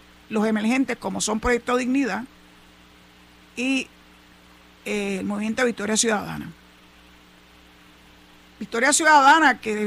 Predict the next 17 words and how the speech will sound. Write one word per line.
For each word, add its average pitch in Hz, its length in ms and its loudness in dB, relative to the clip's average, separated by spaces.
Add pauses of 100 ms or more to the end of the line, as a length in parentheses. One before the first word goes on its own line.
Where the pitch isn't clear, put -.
verdad 214 260 -2
que 285 320 0
no 226 180 -2
dejan 269 180 0
de 262 100 0
sorprenderme. 262 760 -2 (1080)
Cuando 208 280 -4
sale 233 260 2
a 254 40 2
relucir 269 560 2
que 196 760 -4 (380)
Mariana 208 360 -2
Nogales, 269 520 4 (2750)
la 226 140 -2
que 240 160 -2
truquió, 247 560 2 (120)
truquió 254 760 4